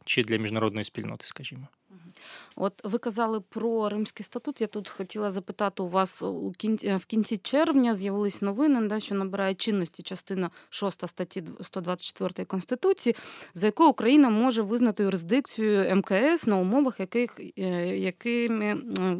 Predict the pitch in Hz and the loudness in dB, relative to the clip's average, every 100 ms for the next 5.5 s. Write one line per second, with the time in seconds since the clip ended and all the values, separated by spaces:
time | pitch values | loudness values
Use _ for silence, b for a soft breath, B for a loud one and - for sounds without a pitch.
0 | - 151 196 - 220 226 208 - 196 190 | -6 -4 -4 -2 0 2 0 0 -2 0
1 | 196 - 185 - 202 185 170 151 B B | -2 -4 -8 -6 -8 -8 -8 -10 B B
2 | B 185 - 311 - 214 196 196 - 175 | B 2 2 0 0 2 2 0 2 2
3 | 170 202 175 - 175 190 233 214 190 - | 2 -2 -4 -4 -2 0 0 -2 -4 -4
4 | 233 233 202 180 180 - 214 170 147 160 | -2 -4 -4 -4 -4 -2 -2 -2 -4 -6
5 | 160 165 156 - | -8 -12 -14 -18